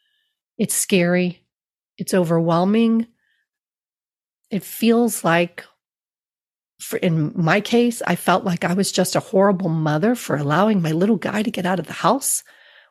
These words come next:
without me even knowing it. But the good news is now, all these years later, Josiah is twenty. He never tries to get out of the house unattended. At least not that I'm aware of.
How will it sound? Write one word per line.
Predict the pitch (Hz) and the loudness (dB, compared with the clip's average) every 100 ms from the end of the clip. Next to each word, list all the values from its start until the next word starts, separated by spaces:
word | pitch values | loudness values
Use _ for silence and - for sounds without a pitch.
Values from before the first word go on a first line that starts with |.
| _ - | _ -2
without | 180 180 185 | 2 2 2
me | 185 | 2
even | 185 156 147 | 0 0 -2
knowing | 156 196 269 | 0 2 4
it. | 277 311 - - - _ _ _ _ _ _ _ _ _ _ _ _ _ - | 2 0 -6 -20 -20 _ _ _ _ _ _ _ _ _ _ _ _ _ 0
But | 170 165 - _ _ _ | 0 0 -4 _ _ _
the | 175 | -2
good | 247 226 | 2 4
news | 208 170 | 4 2
is | 147 139 147 - - - _ _ _ - | 0 -2 -4 -8 -12 -14 _ _ _ -4
now, | 170 156 143 160 185 _ _ _ _ | 0 0 0 -2 -4 _ _ _ _
all | - 165 | -4 2
these | 196 170 | 2 4
years | 170 165 | 2 2
later, | 160 151 165 202 - | 0 2 2 0 -2
Josiah | 160 - 160 | -4 -2 -2
is | 170 - | -2 -2
twenty. | 180 143 170 233 _ _ _ - | -2 0 -2 -4 _ _ _ -14
He | - 214 208 | -6 0 4
never | 202 170 151 - _ _ - - | 4 2 -2 -4 _ _ -20 -14
tries | - 151 147 | 0 0 0
to | - | -2
get | 139 | -2
out | - | -2
of | - | -4
the | 165 | -4
house | - - - - _ _ _ _ _ _ _ _ _ - | -4 -6 -6 -6 _ _ _ _ _ _ _ _ _ 0
unattended. | 175 - 143 - - - - _ _ _ _ _ _ _ _ _ _ _ _ _ _ _ _ _ _ _ - | 0 2 0 0 -6 -10 -20 _ _ _ _ _ _ _ _ _ _ _ _ _ _ _ _ _ _ _ -8
At | 208 | -2
least | 190 175 - | 0 0 0
not | 175 156 | 0 2
that | 160 | 2
I'm | 156 156 | 2 2
aware | 147 139 | 2 0
of. | 143 - - | -2 -10 -20